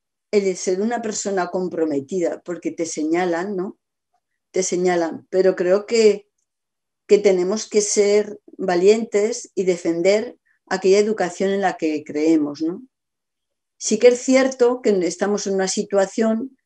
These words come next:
donde los educadores y educadoras ambientales nunca hemos sido reconocidos, em, y los, y hemo-, hemos sufrido en esta pandemia,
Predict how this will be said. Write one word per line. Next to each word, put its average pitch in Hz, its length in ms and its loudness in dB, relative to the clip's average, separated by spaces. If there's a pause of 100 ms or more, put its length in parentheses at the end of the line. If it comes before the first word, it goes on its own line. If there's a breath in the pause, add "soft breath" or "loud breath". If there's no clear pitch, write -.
(300)
donde 196 260 4
los 190 200 0
educadores 170 560 -2
y 226 60 0
educadoras 220 500 0
ambientales 196 640 -2
nunca 214 280 4
hemos 190 200 0
sido 175 240 -8
reconocidos, 214 1000 -6 (720)
em, 190 1000 2 (1080)
y 196 120 2
los, 180 220 0
y 185 360 2
hemo-, 220 240 0
hemos 208 280 0
sufrido 185 840 0
en 175 220 -4
esta 170 260 -6
pandemia, 170 640 0